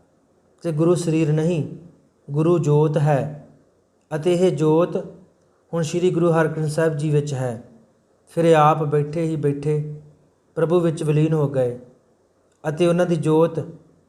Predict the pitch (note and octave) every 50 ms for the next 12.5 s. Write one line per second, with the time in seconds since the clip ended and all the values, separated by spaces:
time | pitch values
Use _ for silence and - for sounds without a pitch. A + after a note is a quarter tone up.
0 | _ _ _ _ - E3+ E3+ D#3+ F#3 F#3 F3 F3+ D3 D3+ D#3 D#3 D3+ D3+ E3 E3
1 | D#3 D3 C#3+ D3 D3 D3+ - - - - - - - C#3 C#3+ C#3+ C#3 C3+ C3 C3
2 | B2 A#2+ A#2+ A#2 - - _ - _ _ _ _ _ _ _ _ _ _ _ -
3 | F#3+ G3 G3 - A3+ G3+ G#3+ F#3 E3 E3 E3 D#3+ E3 E3 D3 D#3 F#3 E3+ D#3+ D3
4 | D#3 D#3+ D#3 D#3 D3 C#3+ C#3 C#3+ C3 B2 A#2 A#2 - - _ - _ _ _ _
5 | _ _ _ _ _ _ - C#3+ E3 F3 F3 E3 E3 D#3+ D#3 D3+ D#3 D3 D#3+ D#3+
6 | D3+ C#3 D3 D#3 D#3 D3+ D#3 D#3 D#3 D#3 D#3 - - - - _ _ _ _ _
7 | _ - - E3+ E3+ D#3+ F3 F3 F3 E3 F3 F3 D3+ D3 D3+ D3 C#3+ C#3 C#3+ -
8 | C#3+ C3+ C#3 D3 - - - - - _ _ _ _ _ _ _ _ _ F3 F3+
9 | F3 F3 D3 - E3+ E3 D#3 E3+ E3 D#3 E3+ D3 E3 E3 D#3+ - F#3 E3+ C#3 B2
10 | - - - - - - _ _ _ _ _ _ _ _ _ - E3+ - - F3+
11 | E3 D3 D3 D#3+ E3 F3 D3+ E3 D#3+ D3+ E3+ E3 D#3+ D3+ D#3+ D3+ D3+ F#3 D#3+ -
12 | - D#3 D#3 D3+ D3 C#3+ C#3+ C3 - -